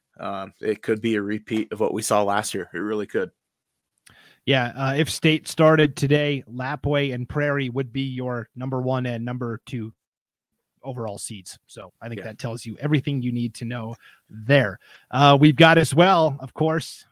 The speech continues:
Speaker 2: the, uh, Scenic Idaho Conference, District one.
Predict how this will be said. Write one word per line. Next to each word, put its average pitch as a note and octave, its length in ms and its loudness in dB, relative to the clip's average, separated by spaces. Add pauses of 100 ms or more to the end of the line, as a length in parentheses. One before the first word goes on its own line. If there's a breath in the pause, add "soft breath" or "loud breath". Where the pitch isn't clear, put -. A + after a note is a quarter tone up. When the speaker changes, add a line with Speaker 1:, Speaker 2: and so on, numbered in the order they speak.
Speaker 2:
the, C3 340 -6
uh, B2 260 -4
Scenic F3+ 640 -6
Idaho D3 400 2
Conference, D3 680 -4
District D3+ 440 -4
one. D3+ 520 -2